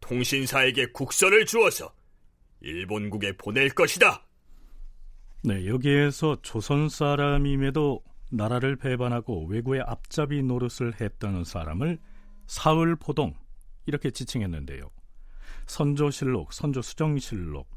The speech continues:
Speaker 2: 징비록, 그리고 연려실기술 등의 문헌에는 이 사람의 이름이 사을포동, 사을배동,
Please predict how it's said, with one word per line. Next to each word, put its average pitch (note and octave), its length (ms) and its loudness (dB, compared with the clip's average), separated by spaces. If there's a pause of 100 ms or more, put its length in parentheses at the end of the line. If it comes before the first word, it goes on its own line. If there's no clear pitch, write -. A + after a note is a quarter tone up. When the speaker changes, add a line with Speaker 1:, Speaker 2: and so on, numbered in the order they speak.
Speaker 2:
징비록, C#3+ 560 2
그리고 D3 360 0 (360)
연려실기술 D3+ 1160 2
등의 D3 240 2
문헌에는 B2+ 640 0 (540)
이 F#3 160 4
사람의 A#2+ 460 -2
이름이 G2 420 -2 (300)
사을포동, G2+ 960 -4 (220)
사을배동, G#2+ 920 -4